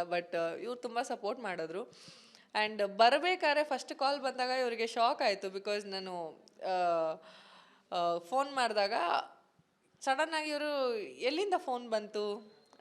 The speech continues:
ಆ, ಎಲ್ಲಿ ಸಿಕ್ತು ಫೋನು? ಹೆಂಗೆ?" ಅಂತ, "ಹಲೋ, ಹಲೋ" ಅಂತ ಇದ್ದೀನಿ ನಾನು. ಇವರು,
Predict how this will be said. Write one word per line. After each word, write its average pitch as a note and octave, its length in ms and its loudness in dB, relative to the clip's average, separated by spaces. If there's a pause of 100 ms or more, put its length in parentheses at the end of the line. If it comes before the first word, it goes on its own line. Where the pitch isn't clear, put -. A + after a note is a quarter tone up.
ಆ, - 40 -10
ಎಲ್ಲಿ A3 340 0
ಸಿಕ್ತು D4 340 -6
ಫೋನು? A3+ 400 -4
ಹೆಂಗೆ?" G#3+ 640 -2
ಅಂತ, F#3 320 -10 (480)
"ಹಲೋ, A3+ 360 -4
ಹಲೋ" G#3+ 240 -2
ಅಂತ G3 220 -2
ಇದ್ದೀನಿ F#3 280 -2
ನಾನು. F3+ 220 -6
ಇವರು, F3 420 -8